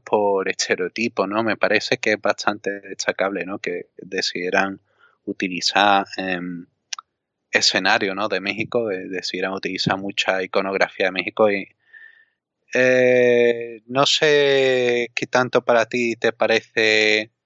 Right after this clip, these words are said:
tanto estereotipo así demasiado feo, demasiado deformado, pero no, no sé, la vi como,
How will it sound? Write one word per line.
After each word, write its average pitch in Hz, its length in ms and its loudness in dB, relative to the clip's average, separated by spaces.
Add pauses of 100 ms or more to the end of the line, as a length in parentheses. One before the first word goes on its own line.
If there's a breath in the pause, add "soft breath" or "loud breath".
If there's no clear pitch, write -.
(460)
tanto 110 380 2
estereotipo 104 760 0
así 104 600 0
demasiado 101 2000 0
feo, 101 460 2
demasiado 98 460 0
deformado, 98 580 -4 (600 loud breath)
pero 151 440 2
no, 320 280 -2
no 165 320 0
sé, 120 280 0
la 98 180 2
vi 104 220 2
como, 101 760 2